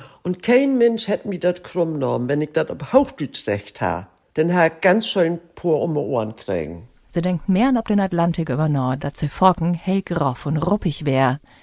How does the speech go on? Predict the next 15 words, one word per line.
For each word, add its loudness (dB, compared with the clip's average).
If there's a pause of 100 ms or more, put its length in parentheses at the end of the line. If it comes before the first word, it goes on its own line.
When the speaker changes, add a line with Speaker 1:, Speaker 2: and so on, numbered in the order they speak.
(120)
Speaker 2:
Eins -2
hätt -4
sie -10
sich -4
vornommen, 4
frünn 2
leer 4
zu 0
wehen, 2 (180)
ich -4
oder -4
Gottes -2
Geist 0
schrifte -4
pastische. -4